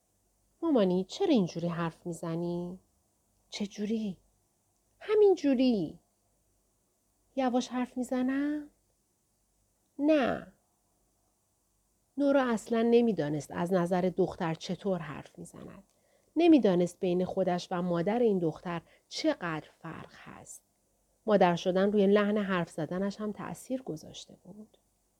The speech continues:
دختر منظورش را مشخص کرد. «انگار ترسیدی.» «نترسیدم.» «می‌خوام یکی دستمو بگیره.»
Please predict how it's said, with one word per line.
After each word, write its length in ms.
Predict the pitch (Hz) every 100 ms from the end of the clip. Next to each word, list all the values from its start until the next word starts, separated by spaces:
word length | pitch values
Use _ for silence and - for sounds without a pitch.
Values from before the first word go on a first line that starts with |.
| _ _ _ _ _ _ _ _ _ _ _ _ _ _ _ _ -
دختر 320 | 269 262 285
منظورش 640 | 254 196 180 202 202 196 190
را 60 |
مشخص 720 | 180 151 156 139 - 165 -
کرد. 260 | - - _ _ _ _ _ _ _ _ _
«انگار 240 | 285 269
ترسیدی.» 1120 | 302 269 269 247 - - 226 240 240 233 180 - _ _ _ _ _ _ _ _ _ _ _ 190
«نترسیدم.» 840 | 196 - 302 311 - 160 - - _ _ _ _ _ _ _ _ _ _ _ _
«می‌خوام 260 | 330 339 330
یکی 200 | 311 311
دستمو 540 | 269 277 269 277 262
بگیره.» 560 | 240 240 190 175 - -